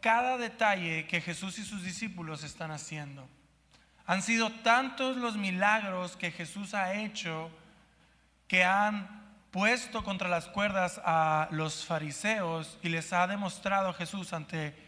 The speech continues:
el pueblo que la misericordia de Dios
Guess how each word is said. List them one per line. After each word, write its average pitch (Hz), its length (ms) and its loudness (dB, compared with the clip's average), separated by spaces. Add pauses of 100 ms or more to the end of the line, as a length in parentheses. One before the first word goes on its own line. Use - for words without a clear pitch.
(120)
el 151 180 -2
pueblo 190 640 0 (1080)
que 165 100 -2
la 165 140 2
misericordia 160 1000 -6
de 208 160 -4
Dios 185 320 -6